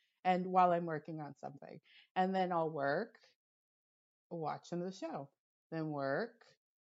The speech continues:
watch some of the show, work. And, and that way, I make that transition process,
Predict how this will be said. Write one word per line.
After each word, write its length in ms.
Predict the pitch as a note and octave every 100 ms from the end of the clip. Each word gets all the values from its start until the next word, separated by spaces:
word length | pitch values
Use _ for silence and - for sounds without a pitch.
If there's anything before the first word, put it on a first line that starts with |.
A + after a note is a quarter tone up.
| _ -
watch 300 | D3 C#3 -
some 180 | E3 F3+
of 80 |
the 80 | G3
show, 280 | C4 D#4 D#3+ - _ _ _
work. 520 | C#3+ D3 C#3 E3+ - -
And, 140 | B3+ -
and 300 | A3 G#3 G3
that 320 | G3 A#3 A3
way, 560 | C#4+ D#4 F#3+ E3+ F3 F3+ _ -
I 120 | G3+
make 340 | G#3 G3+ G3 -
that 260 | F3+ -
transition 640 | - G3 F3 F#3+ G#3 A3+ F#3+
process, 840 | F3 D3 D3 D3+ D#3+ F#3 - -